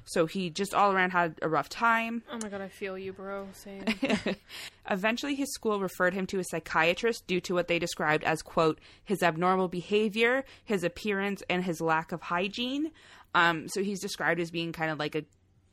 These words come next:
Speaker 1: greasy, like, gross-looking guy. Like, uh, reading the descriptions, I thought of Snape from Harry Potter. Second
Speaker 2: Oh
Speaker 1: nerd
Speaker 2: my
Speaker 1: reference
Speaker 2: goodness.
Speaker 1: of the day. <laughs>
Speaker 2: I understand. I get, I'm, I'm
Speaker 1: Yeah,
Speaker 2: okay
Speaker 1: so
Speaker 2: with
Speaker 1: you,
Speaker 2: that
Speaker 1: you,
Speaker 2: reference.
Speaker 1: you get it, yeah.
Speaker 2: Yeah.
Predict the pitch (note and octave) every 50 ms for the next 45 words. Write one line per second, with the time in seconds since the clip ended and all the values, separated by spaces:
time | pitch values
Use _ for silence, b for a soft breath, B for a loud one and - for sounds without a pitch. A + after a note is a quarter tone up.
0 | _ E3 D#3+ - E3+ D3+ D3+ D3+ D#3 - - - F3 D#3 D3+ D3+ D3+ D3+ C#3+ C#3
1 | C#3 - C#3 B2 C#3 D3+ - - E3 D#3 - D#3 D3+ D3+ D3+ C#3+ C#3+ C#3+ D3 C#3+
2 | D#3+ D#3 C#3+ C3+ B B B B B B B - E3 E3 D#3 D#3 E3 F#3 F3 G#3
3 | A#3 A3+ A3+ G#3 G#3+ - - E3+ D3+ - - F#3+ G3 F3 E3 E3 - D#3 D3+ D#3
4 | D#3+ D#3 - - - D#3 D3+ D#3+ E3 - - - F#3+ E3+ D#3+ D#3+ D3+ D3+ C#3+ C#3
5 | - D3+ C3+ C3+ D3+ F3+ A#3 B3 A#3 b b b b b b - - - F3 E3
6 | - F#3 F3+ F3+ F3+ E3+ E3+ E3+ F3+ F3+ F3+ - A3 G#3 G3 A#3+ A#3+ F3+ C#4+ G3
7 | D4+ C#4 C#4 - - D4+ E4 D#4+ F#4 E4 F4 - - - - - - G#3+ A#3 A#3
8 | G#3+ G3+ C4 C#4+ G3 B3+ D4 G#3 F#3 F3+ - - F3+ F3+ F3+ - - F3+ F#3 F#3
9 | F#3+ F#3 - A3+ A3+ F#3+ F3 E3 E3+ - G#3+ A#3 A3+ G3 F3 E3+ A3 A3+ G3 -
10 | - G#3 A3 F#3+ F3+ C#3+ A#2+ B2+ C#3 - - F#3 E3 C#3+ B2 D#3 - A#3 G#3 -